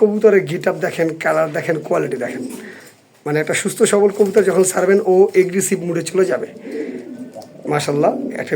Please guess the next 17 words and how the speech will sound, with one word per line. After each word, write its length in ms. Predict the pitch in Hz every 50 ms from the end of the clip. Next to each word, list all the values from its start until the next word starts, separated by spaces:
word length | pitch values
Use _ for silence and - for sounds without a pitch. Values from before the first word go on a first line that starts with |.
| 139
ব্রিডিং 260 | 139 151 151 175 190 190 190
পেয়ার, 180 | - 208 226 247 247 - 151 143 147
যাদের 200 | 151 151 180 180 - 185
পছন্দ 220 | - 185 190 180 196
হবে 100 | 196 208 - -
সুপার 240 | - 220 - 226 214 196 180
লংয়ের 240 | 180 175 180 185 185 185
একটা 120 | 202 185 160
কবুতর, 300 | 190 190 196 220 226 247 247 - - - - 277 254 - - - - - - - 160
যাদের 200 | 165 165 180 170 170
বাজেট 200 | 165 170 190 180 196
ভালো 120 | 202 233 226 233
তারা 120 | - 180 180 170
এই 40 | 147
পেয়ারটা 240 | 170 180 165 170 165 160
নিতে 160 | 165 156 147 147 170
পারেন। 160 | 131 120